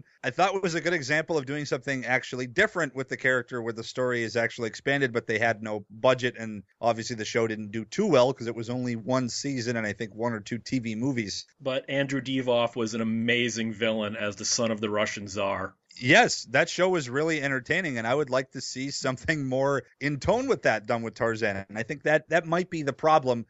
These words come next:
Speaker 1: is, is that we're just getting the same version of it. It's always just Tarzan's in the jungle. There's some jungle beasts, and there's, like, a hunter guy, and he's evil, and he's rich, and Tarzan's gotta fight him and rescue Jane. It's, it's just always the same shit.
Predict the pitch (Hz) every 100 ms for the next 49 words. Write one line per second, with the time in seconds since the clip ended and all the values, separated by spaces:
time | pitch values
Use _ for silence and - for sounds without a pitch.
0 | _ - 127 123 117 131 117 139 127 131
1 | 117 127 - 135 135 135 120 - - 123
2 | 123 117 107 - _ 123 104 131 135 131
3 | 120 101 87 - 117 104 135 143 147 117
4 | 131 123 - _ 120 151 139 143 139 131
5 | 139 127 143 131 120 101 107 117 127 117
6 | 113 101 _ 113 151 147 127 147 131 -
7 | 113 117 120 123 120 120 117 143 151 143
8 | 127 123 110 107 123 151 127 113 110 104
9 | 101 131 131 - 110 101 92 135 127 131
10 | 117 127 - 139 127 117 104 120 - 127
11 | 110 123 135 110 - - 127 - - -
12 | 139 127 151 147 135 123 - 131 113 -
13 | -